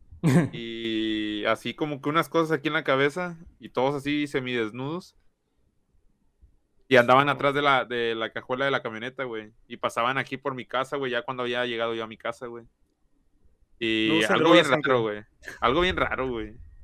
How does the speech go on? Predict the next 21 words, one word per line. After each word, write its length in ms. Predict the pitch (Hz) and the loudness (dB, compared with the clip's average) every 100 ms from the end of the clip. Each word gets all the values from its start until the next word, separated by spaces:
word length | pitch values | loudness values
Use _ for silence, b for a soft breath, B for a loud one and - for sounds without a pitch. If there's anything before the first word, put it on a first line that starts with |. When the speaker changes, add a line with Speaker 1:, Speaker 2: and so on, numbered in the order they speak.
| - - - - - | -20 -12 -8 -6 0
Speaker 2:
Que, 480 | 123 113 107 98 - - - - - - - - - - | 4 4 2 -2 -8 -16 -18 -2 0 0 -4 -8 -6 -4
como 180 | 135 139 | 2 4
les 140 | 135 | 6
digo, 260 | 135 170 185 | 6 6 4
no 260 | 175 185 165 | 2 0 2
fue 180 | 180 | 2
una 180 | 185 180 | 2 -2
experiencia 520 | 180 170 156 160 175 | -4 -4 -4 -2 -4
paranormal, 680 | - 139 127 117 123 156 190 | 0 -2 -2 -6 -6 -4 -4
pero 380 | 170 147 127 117 | -4 -4 -4 -6
sí 120 | 131 | -6
fue 160 | 131 127 | -2 -2
algo 200 | 139 135 | -2 -4
como 280 | 131 117 | 0 2
que, 280 | - 107 101 - - - - - - - - - | 2 0 -6 -10 -12 -14 -20 -20 -18 -16 -14 -12
que 80 | 104 | -12
nos 480 | 113 123 110 - - - - - - | -8 -8 -8 -10 -12 -12 -10 -8 -6
asustó. 560 | 110 110 - 95 95 - - - - - - - - | -6 -8 -12 -12 -12 -16 -20 -18 -18 -18 -20 -10 -2
Speaker 3:
¿Cuántos 220 | 151 156 | 0 0
años 160 | 151 | -2
tenían? 360 | 160 143 139 | -4 -6 -6